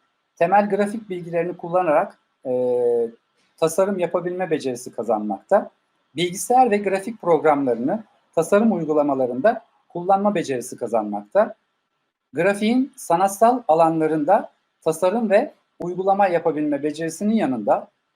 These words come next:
e, iş prototip ve bu prototipin uygulama aşamalarını takip etme yöntemlerini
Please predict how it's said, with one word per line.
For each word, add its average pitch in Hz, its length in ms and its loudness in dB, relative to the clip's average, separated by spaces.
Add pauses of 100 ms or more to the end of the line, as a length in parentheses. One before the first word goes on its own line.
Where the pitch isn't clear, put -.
(220)
e, 123 80 -4 (1700)
iş 233 260 -2
prototip 175 540 -2 (520)
ve 190 420 2 (1700)
bu 214 440 2
prototipin 202 640 0
uygulama 180 440 2
aşamalarını 165 600 -2
takip 170 360 0
etme 180 300 -4
yöntemlerini 156 760 0